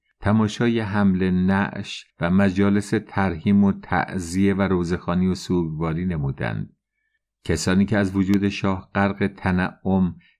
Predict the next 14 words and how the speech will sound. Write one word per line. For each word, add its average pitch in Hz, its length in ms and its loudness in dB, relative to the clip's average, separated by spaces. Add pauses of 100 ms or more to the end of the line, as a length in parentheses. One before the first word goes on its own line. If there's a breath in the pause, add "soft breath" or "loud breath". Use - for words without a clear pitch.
و 87 200 -2 (180)
غلبه 95 540 0
بر 95 220 -2
مردم 92 400 0
بوده، 82 480 -4 (200)
صدها 120 560 -2
سال 95 400 -2
شاه 95 460 -2
را 92 200 0
باز 98 680 -2 (100)
زنده 90 540 0
می‌خواستند 98 960 -4 (200)
تا 87 140 0
کاملاً 104 580 2